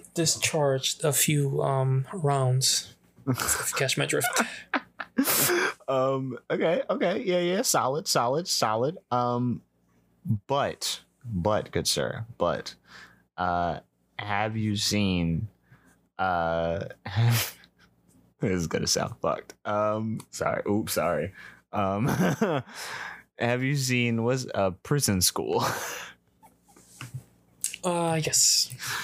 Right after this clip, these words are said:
Speaker 2: <laughs> The the main, the, the warden, like, the warden teacher from <laughs> prison school.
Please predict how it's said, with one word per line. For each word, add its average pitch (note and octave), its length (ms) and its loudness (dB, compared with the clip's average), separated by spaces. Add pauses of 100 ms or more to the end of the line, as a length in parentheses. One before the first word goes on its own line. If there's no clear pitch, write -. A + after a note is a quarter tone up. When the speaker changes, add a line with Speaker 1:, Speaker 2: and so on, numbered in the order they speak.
(960)
Speaker 2:
<laughs> - 0 -
The C3+ 1000 2 (360)
the F2+ 40 4
main, F2+ 540 2 (640)
the, G#2 140 2
the G2 140 -2
warden, F2 640 0 (100)
like, E2 180 -2
the E2+ 80 -2
warden F2+ 400 0
teacher F2 600 0 (260)
from F#2 180 4
<laughs> - 80 -4
prison F#2+ 360 2
school. - 540 0